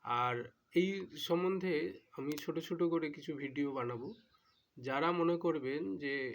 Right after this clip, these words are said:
এইগুলো কোথায় জানবো, কোথায় পড়বো, কোথায় পড়াবো, তো বাচ্চাদেরকে পড়ানোর জন্য বাড়িতে আপনি যদি চেষ্টা করেন, আপনি নিজেই কোনো একটা জায়গা থেকে এই সব সমস্ত সোর্স পেয়ে যাবেন এবং নিজেও নিজেকে অনেক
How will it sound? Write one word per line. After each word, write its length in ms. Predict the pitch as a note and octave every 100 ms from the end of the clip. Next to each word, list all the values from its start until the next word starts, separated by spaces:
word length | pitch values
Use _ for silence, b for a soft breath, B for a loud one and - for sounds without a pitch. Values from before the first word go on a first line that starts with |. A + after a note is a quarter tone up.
| - - _ _ _ _ -
এইগুলো 380 | E3+ F3 F3+ F3+ E3+ D3+ -
কোথায় 340 | - E3+ G3+ F#3+
জানবো, 320 | F3+ E3+ E3+
কোথায় 320 | E3+ D#3+ E3+ E3+
পড়বো, 280 | E3 D#3 D#3
কোথায় 340 | D3+ D3 F3+ E3+
পড়াবো, 400 | E3 C#3+ C#3 C#3+ C3+ b b b b b -
তো 40 | E3
বাচ্চাদেরকে 720 | D#3+ C#3 - E3+ E3+ E3+ E3+
পড়ানোর 380 | E3+ D3+ D3+ E3
জন্য 200 | F3 F#3
বাড়িতে 360 | F#3 D3 C#3+ C#3+
আপনি 220 | F3 - F3
যদি 220 | F3+ F3+
চেষ্টা 360 | F3+ C3+ - E3
করেন, 320 | E3+ E3 F3+ A3 - _ _ _ -
আপনি 180 | B2 E3
নিজেই 340 | D#3 D3 F#3 G3+
কোনো 220 | F#3 E3+
একটা 260 | D#3 - D3
জায়গা 320 | C#3 C3 C3+
থেকে 300 | - D3+ G3 F3+
এই 180 | C#3+
সব 220 | D3 E3 D3+ - -
সমস্ত 400 | - G3 G#3 -
সোর্স 380 | E3 - C#3+ D3 -
পেয়ে 180 | C3+ B2+
যাবেন 300 | B2+ C3 G3 - b b b _
এবং 140 | C#3+ D3+ C#3+
নিজেও 360 | D3+ E3+ G#3+ A#3 G#3
নিজেকে 480 | F3+ E3+ E3+ D#3+ C#3 C3 -
অনেক 280 | C3+ D#3+